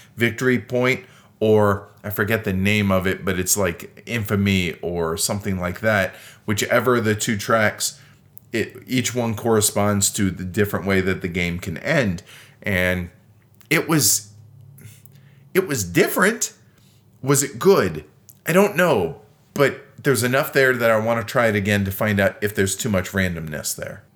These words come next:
Some of the older games that we've recently been able to play, Madeira.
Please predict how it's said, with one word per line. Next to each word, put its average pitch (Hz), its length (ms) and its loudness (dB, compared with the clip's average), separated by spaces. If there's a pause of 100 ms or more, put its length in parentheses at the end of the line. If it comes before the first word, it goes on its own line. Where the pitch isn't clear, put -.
Some 147 240 2
of 147 60 2
the 131 200 0
older 139 340 4
games 160 460 -2
that 202 120 -2
we've 156 360 -4 (580)
recently 156 460 0
been 151 180 0
able 151 240 2
to 143 80 0
play, 165 440 -2
Madeira. 120 600 4